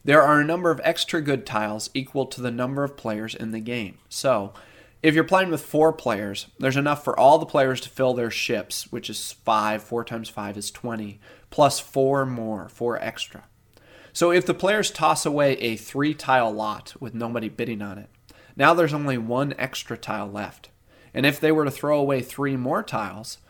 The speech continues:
well, now we're gonna be short two tiles of everyone being able to fill their boat for that round, which usually makes auction prices go up. So the bidding continues in that fashion,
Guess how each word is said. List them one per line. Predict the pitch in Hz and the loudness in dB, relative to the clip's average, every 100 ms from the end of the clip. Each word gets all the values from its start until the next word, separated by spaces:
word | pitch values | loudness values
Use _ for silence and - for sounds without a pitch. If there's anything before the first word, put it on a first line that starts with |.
| - - | -20 0
well, | 120 117 - | 8 8 6
now | 123 135 | 4 4
we're | 151 147 | 4 2
gonna | 135 | 0
be | 117 | -2
short | - 123 120 117 - | -4 -2 -2 -4 -6
two | - 175 | -6 -4
tiles | - 139 110 - - - - | -2 0 0 -4 -12 -14 -8
of | 107 | -2
everyone | 117 131 120 120 | 0 0 -2 -4
being | 113 107 | -6 -6
able | 107 104 | -6 -8
to | 104 | -10
fill | - 107 | -8 -8
their | 101 101 | -6 -6
boat | - 131 - - | -2 -2 -2 -12
for | 92 | -12
that | 95 - | -12 -10
round, | 107 110 80 - - _ _ _ - - - | -8 -8 -10 -16 -20 _ _ _ -20 -20 -6
which | - 151 - | -2 0 2
usually | 135 139 151 147 | 0 2 0 -2
makes | 117 104 - - | -4 -8 -6 -2
auction | 143 - 123 | -2 -4 -10
prices | - 104 - 101 - _ | -6 -6 -6 -12 -14 _
go | - 92 - - | -14 -12 -14 -8
up. | 107 - - _ _ _ _ - - - | -6 -6 -12 _ _ _ _ -14 -14 -2
So | - 170 | 2 4
the | |
bidding | 170 202 196 185 | 6 6 6 0
continues | 180 170 170 165 151 | -2 -2 0 0 0
in | 143 | 0
that | 135 | 0
fashion, | - 135 135 - 139 135 - | 6 8 8 4 -4 -4 -8